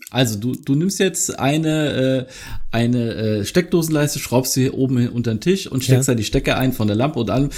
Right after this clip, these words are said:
Speaker 1: dass du nur noch ein Kabel hast, was hoch und runter fährt.
Speaker 2: Genau. Ja.
Speaker 1: So, das hat jeder normale Büromensch mittlerweile an seinem Schreibtisch.
Speaker 2: Ja, <clears throat> okay.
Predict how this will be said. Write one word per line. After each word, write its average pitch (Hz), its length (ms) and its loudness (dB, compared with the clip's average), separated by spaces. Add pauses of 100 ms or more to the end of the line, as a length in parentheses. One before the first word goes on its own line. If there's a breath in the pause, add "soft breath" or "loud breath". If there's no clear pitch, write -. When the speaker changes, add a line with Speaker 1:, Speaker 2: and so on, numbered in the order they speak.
(140 loud breath)
Speaker 1:
dass 127 160 0
du 139 80 0
nur 151 100 2
noch 175 140 0
ein 190 220 -2
Kabel 160 340 0
hast, 151 180 0
was 117 140 -2
hoch 131 100 4
und 127 80 0
runter 107 280 0
fährt. 95 180 -2
Speaker 2:
Genau. 110 300 2 (1400 loud breath)
Ja. 123 80 4
Speaker 1:
So, 101 200 0 (340 loud breath)
das - 420 -2
hat - 260 0
jeder 180 360 0
normale 120 420 -2
Büromensch 120 720 0
mittlerweile 113 580 2
an 104 120 -2
seinem 101 220 2
Schreibtisch. 98 580 0 (100)
Speaker 2:
Ja, 120 300 0 (300)
<clears throat> 233 200 2
okay. 131 320 2